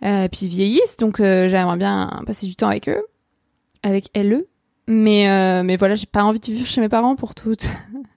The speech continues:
<laughs> raison évidente. Donc je sais pas où je vais, ce que je vais faire en octobre, si t'as une idée. Euh, voilà.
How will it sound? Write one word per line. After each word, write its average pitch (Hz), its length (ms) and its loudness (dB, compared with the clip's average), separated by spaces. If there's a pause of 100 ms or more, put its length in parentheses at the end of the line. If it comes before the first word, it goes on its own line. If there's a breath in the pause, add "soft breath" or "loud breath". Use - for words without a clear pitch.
(100)
<laughs> - 580 -20
raison 214 520 -2
évidente. 247 880 -2
Donc 208 180 -6
je 208 120 -8
sais 233 140 -4
pas 269 180 4
où 262 100 0
je 240 80 0
vais, 220 340 2
ce 214 80 -10
que 254 120 -4
je 226 80 0
vais 233 40 0
faire 226 140 -2
en 214 100 -2
octobre, 226 320 -4
si - 120 -20
t'as 233 100 -4
une 208 140 -2
idée. 202 260 -6 (1900 soft breath)
Euh, 220 640 4
voilà. 202 680 0